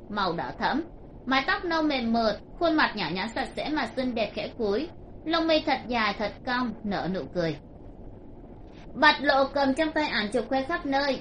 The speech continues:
dẫn đến một mảnh hâm mộ trong lớp. Cô bé con thực tự hào, cảm thấy Bạch Kiệt đã đi, nhưng vẫn quên không có, nhưng vẫn không quên bé. Hơn nữa còn gửi ảnh chụp đang cười.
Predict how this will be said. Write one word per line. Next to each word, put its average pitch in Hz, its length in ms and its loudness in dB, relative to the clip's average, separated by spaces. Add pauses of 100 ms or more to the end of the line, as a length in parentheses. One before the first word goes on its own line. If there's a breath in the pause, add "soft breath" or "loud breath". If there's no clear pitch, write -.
dẫn 262 220 0
đến 254 240 2
một 277 200 0
mảnh 214 200 -2
hâm 254 200 0
mộ 233 140 0
trong 226 280 0
lớp. 262 260 4 (600)
Cô 349 80 6
bé 392 180 6
con 330 240 4
thực 302 200 0
tự 233 160 -2
hào, 220 320 2 (200)
cảm 220 160 2
thấy 254 180 2
Bạch 320 200 0
Kiệt 240 220 4
đã 214 160 2
đi, 262 360 6 (100)
nhưng 277 520 -2
vẫn 277 400 -2 (120)
quên 269 420 2 (140)
không 247 580 2 (520)
có, 214 260 6 (800)
nhưng 330 420 4
vẫn 262 440 2
không 302 180 4
quên 262 220 2
bé. 233 340 2 (400)
Hơn 349 180 4
nữa 277 180 4
còn 320 140 2
gửi 226 160 0
ảnh 185 200 0
chụp 214 220 -2
đang 285 220 -2
cười. 202 320 2